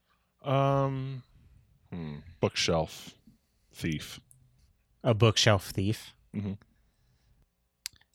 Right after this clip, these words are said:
Speaker 2: Give me a place.
Speaker 1: Um,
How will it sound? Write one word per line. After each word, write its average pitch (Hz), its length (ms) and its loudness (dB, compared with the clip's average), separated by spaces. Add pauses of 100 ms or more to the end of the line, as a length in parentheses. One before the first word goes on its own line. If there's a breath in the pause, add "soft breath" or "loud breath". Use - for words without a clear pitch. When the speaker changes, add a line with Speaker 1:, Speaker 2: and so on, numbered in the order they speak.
(180)
Speaker 2:
Give 113 100 2
me 110 80 8
a 101 60 6
place. - 540 2 (1200 loud breath)
Speaker 1:
Um, 175 800 2